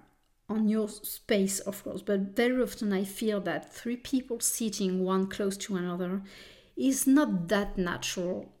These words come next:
to be, uh, and not very nice to be all the three of them just close seating, sitting close one to another. And we don't talk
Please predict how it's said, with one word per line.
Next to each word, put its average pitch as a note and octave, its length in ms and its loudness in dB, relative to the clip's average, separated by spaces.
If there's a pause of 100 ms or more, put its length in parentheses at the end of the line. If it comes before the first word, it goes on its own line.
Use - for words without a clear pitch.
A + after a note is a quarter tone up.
(100)
to A#3+ 120 -2
be, A3 380 0 (380)
uh, F#3+ 400 2
and A3+ 160 4
not B3 140 2
very G#3+ 220 2
nice G3+ 340 2
to - 140 -6
be G3 200 -2
all A3+ 480 0 (100)
the G#3 120 -2
three A3+ 280 0
of F#3+ 160 2
them F#3 300 0
just G3 240 -2 (520)
close G3+ 380 0
seating, G3 800 2 (260)
sitting G3+ 320 0
close G#3 360 0
one G3 180 0
to F#3+ 220 0
another. F3 480 -2 (440)
And G#3 460 0
we G#3+ 160 0
don't C4 580 -2 (880)
talk - 500 0